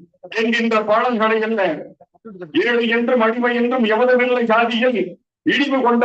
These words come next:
மனிதர் என்பது இந்தியாவின் நிந்தையை, வாழை கல்வி செல்வமைந்து மனமகிழ்ந்து கூடியே மனிதர் யாரும் செய்திகள் சமானமாக வாழ்வு என்று சொன்னாரே பாரதி.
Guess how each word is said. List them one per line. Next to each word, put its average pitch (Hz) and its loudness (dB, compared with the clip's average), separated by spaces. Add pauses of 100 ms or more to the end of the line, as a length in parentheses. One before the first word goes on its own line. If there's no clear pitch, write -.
மனிதர் 247 2
என்பது 233 0
இந்தியாவின் 226 0
நிந்தையை, 214 0 (420)
வாழை 220 2 (100)
கல்வி 240 -2
செல்வமைந்து 240 2
மனமகிழ்ந்து 240 2
கூடியே 247 0 (400)
மனிதர் 254 0
யாரும் 240 0
செய்திகள் 247 0
சமானமாக 247 2 (100)
வாழ்வு 240 2 (140)
என்று 226 0 (140)
சொன்னாரே 214 2 (100)
பாரதி. 226 2